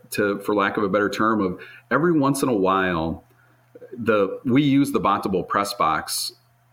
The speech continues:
because that was, that was also renovated when the stadium was, was redone. And it, it's a big space 'cause what the football team does is they practice in the bowl every day, and then they will use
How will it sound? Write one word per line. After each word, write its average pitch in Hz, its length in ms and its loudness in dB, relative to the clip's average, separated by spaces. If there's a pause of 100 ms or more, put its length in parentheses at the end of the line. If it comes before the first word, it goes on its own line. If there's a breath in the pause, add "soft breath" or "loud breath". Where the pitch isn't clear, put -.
(260)
because - 240 -8
that 101 180 0
was, 98 260 -4
that 95 160 2
was 87 120 -2
also 90 260 -2
renovated 82 560 -2
when 85 180 -2
the 80 60 -2
stadium 90 420 -2
was, 80 300 -4
was 80 180 -6
redone. 82 540 -4 (380 soft breath)
And 120 100 2
it, 123 160 -2
it's 117 160 -2
a 120 60 2
big 113 240 0
space - 520 -4
'cause 92 240 -4
what 101 140 0
the - 80 -2
football 92 440 -2
team 101 260 0
does 90 340 0
is 85 180 -2
they 90 140 -2
practice 92 460 -2
in 113 100 2
the 117 60 0
bowl 92 500 -2
every 85 220 0
day, 82 320 -2 (560 soft breath)
and 95 240 0
then 101 260 0
they 120 140 2
will 120 160 2
use 107 720 0